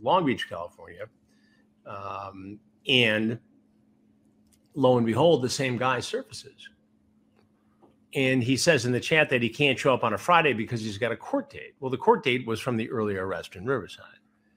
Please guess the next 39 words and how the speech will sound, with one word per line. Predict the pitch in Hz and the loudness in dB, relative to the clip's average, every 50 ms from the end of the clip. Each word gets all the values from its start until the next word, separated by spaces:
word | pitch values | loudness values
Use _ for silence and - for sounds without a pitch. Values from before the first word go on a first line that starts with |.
| _ _ _ _ _ _ _ | _ _ _ _ _ _ _
We | - 120 | -2 0
do | 113 131 120 | 2 2 2
some | - 123 107 | 0 -2 -8
further | - - 233 254 220 175 120 | 0 2 4 4 4 4 2
digging | 104 110 98 90 87 90 107 131 147 | 0 -2 -4 -6 -8 -10 -10 -8 -8
and | 123 - | -8 -8
find | - 117 110 107 110 | -6 -6 -6 -4 -4
out | 110 107 95 | -4 -4 -4
that | - 107 92 | -6 -6 -6
he | 95 123 | -4 -4
had | 120 110 - | -4 -4 -6
spent | - - - 123 120 - | -8 -8 -8 -8 -8 -8
a | 110 | -8
year | 98 101 120 135 151 147 135 123 | -8 -6 -4 -2 -2 0 0 -2
in | 117 | -2
county | 104 - 123 117 113 110 101 95 | -4 -6 -6 -4 -4 -4 -6 -8
jail | 90 - 190 214 156 117 107 110 117 113 - _ _ _ _ _ _ _ _ _ _ | -8 -6 -4 -2 -2 0 0 -2 -2 -4 -6 _ _ _ _ _ _ _ _ _ _
for | _ - 123 | _ -2 -2
a | 113 101 | -2 -4
violent | 92 92 117 123 135 131 127 131 127 - - | -2 0 2 4 4 4 2 -2 -4 -4 -6
assault. | 110 101 - - 202 202 - - - _ _ _ _ _ _ _ _ _ _ _ _ _ _ _ _ _ _ _ _ _ _ _ _ _ - | -10 -8 -6 -4 -4 -4 -6 -8 -10 _ _ _ _ _ _ _ _ _ _ _ _ _ _ _ _ _ _ _ _ _ _ _ _ _ -2
And | 127 127 143 | 0 2 4
then | 160 170 | 4 4
he | 160 | 4
walks | 139 139 135 135 131 - - - | 4 4 2 2 0 -2 -4 -6
into | 139 127 120 120 113 | -4 -4 -4 -4 -4
our | 110 107 107 101 | -2 -2 -4 -4
house | - 127 143 147 147 135 - - | -4 0 2 2 2 0 -2 -8
in | 127 110 117 | -12 -8 -4
Long | 139 175 220 220 175 | -2 -2 0 -2 -2
Beach | 113 104 107 113 120 - - - | -4 -4 -6 -6 -8 -10 -14 -12
to | - 123 | -10 -8
meet | 107 101 101 110 | -6 -6 -6 -8
a | 123 | -8
child, | - - 190 220 247 262 - - - _ _ _ _ _ _ _ | -10 -10 -12 -12 -12 -12 -14 -18 -20 _ _ _ _ _ _ _
to | - 101 | -14 -12
meet | 101 104 104 | -10 -8 -8
a | 123 | -8
girl. | 123 143 202 220 - - - | -10 -8 -8 -8 -8 -8 -10